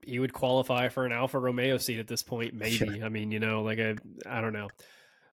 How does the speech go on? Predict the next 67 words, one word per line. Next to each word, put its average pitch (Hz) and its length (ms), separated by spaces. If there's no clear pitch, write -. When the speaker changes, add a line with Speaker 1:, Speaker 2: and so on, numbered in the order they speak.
Speaker 1:
Let's 226 140
quickly 226 360
talk 165 260
about 151 180
our 135 100
last 135 260
two 135 140
teams, 123 340
which 120 80
is 117 120
Alfa 123 260
Romeo 120 300
and 113 80
Haas, 135 720
and 123 200
then 123 140
we 127 160
will 117 480
wrap 190 260
up 170 160
our 135 400
initial 139 520
twenty 135 280
twenty-three 123 480
wrap 127 300
up. 131 120
But 127 100
again, 143 240
we're 190 100
gonna 202 160
cover 131 300
a 120 80
lot 123 200
of 120 60
this 117 180
over 120 280
the, 113 280
uh, 113 120
the 123 100
offseason. 120 540
We're 139 80
gonna 165 160
look 135 240
back 131 240
in 135 180
depth 123 300
at 117 120
constructors 131 720
and 123 100
what 120 160
they 120 140
did. 120 320
We're 135 80
gonna 151 160
look 139 260
back 127 300
in 127 160
depth 123 280
at 120 100
some 143 180
of 117 60
the 113 80
races 127 460
that 127 120
happened, 127 380
'cause 120 120
I, 123 160